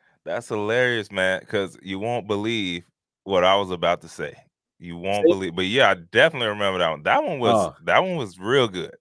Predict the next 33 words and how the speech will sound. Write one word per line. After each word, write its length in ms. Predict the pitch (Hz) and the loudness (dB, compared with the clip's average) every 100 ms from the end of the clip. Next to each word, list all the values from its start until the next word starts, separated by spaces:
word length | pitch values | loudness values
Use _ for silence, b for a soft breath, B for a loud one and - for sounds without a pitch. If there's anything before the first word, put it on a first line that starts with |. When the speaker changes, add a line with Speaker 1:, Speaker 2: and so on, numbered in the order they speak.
| - | 0
Speaker 1:
Like, 240 | 95 90 | 2 2
I 100 | 104 | 2
wish 280 | 107 131 147 | 2 0 -2
they, 320 | 143 120 110 - _ _ _ _ _ | -4 -4 -4 -8 _ _ _ _ _
um, 360 | 90 95 87 85 | -6 -4 -4 -4
had 240 | 113 113 | -4 -2
that 100 | 113 | -2
one 140 | 117 104 | -2 -2
more 200 | 107 90 | -2 0
readily 500 | 90 113 110 92 87 | 4 4 2 0 -2
available. 580 | 76 92 110 87 73 71 | 0 0 0 -2 -4 -2
I 120 | 85 | -2
would 180 | 104 110 | -2 -4
have 120 | 85 | -4
gotten 280 | 95 95 85 | -2 -2 -4
it 100 | 76 | -10
more. 320 | 90 85 69 _ _ _ _ _ _ _ _ | -8 -8 -8 _ _ _ _ _ _ _ _
Speaker 2:
Yeah. 340 | 113 120 73 69 | -4 -2 -2 -6
Speaker 1:
Um, 140 | 50 _ | -12 _
for 160 | - 78 | -10 -10
sure. 480 | - 98 85 62 - _ _ _ _ _ | -10 -8 -8 -8 -14 _ _ _ _ _
I 140 | 85 85 | -2 -2
would 160 | 82 | -2
have 120 | 82 76 | -4 -2
Speaker 2:
Yeah. 20 | |
Speaker 1:
gotten 260 | 82 82 | -2 -2
it 40 | 80 | -4
more. 200 | 80 78 | -4 -4
But 100 | 73 | -4
yeah, 120 | 87 80 | -2 0
that 160 | 98 | 0
Crackle 420 | - 135 123 104 | 2 4 4 0
was, 280 | 90 80 - | -6 -8 -14